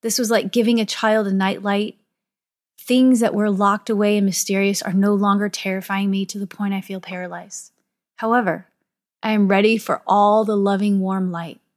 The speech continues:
hoping to ignite and brighten another corner with each gateway and retreat as I continue to grow with Dragonfly at Pure Orgasmic Love. Hmm. Thank you, Ivy. You know,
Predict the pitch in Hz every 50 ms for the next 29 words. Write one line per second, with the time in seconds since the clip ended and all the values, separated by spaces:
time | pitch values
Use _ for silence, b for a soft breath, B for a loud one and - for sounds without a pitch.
0 | _ _ _ _ _ _ _ _ - - 240 240 269 254 240 - - 233 214 190
1 | 196 196 190 185 190 208 226 - - 208 180 180 175 190 190 196 - 202 190 185
2 | 190 196 196 196 233 226 - - - - - 247 226 196 180 170 175 175 - _
3 | _ _ _ _ _ _ _ - 202 - - - 214 202 - - - 220 214 -
4 | - 202 202 202 190 190 196 190 180 - - 185 180 170 - - _ - 202 185
5 | - 190 - - 220 214 - - 233 233 240 240 214 220 180 - 202 202 202 196
6 | 202 196 - 196 185 185 180 185 180 - - 180 180 185 - - 185 170 170 175
7 | 170 175 170 185 180 180 185 180 180 185 _ _ _ _ _ _ _ _ _ _
8 | - 202 185 175 - _ _ _ _ - 202 190 - 202 196 196 190 185 202 196
9 | 196 _ _ _ _ _ _ _ _ _ _ _ _ _ _ _ _ _ _ _
10 | _ _ _ _ _ _ _ _ _ _ _ _ - B B B B B B B
11 | _ - 233 254 254 254 240 -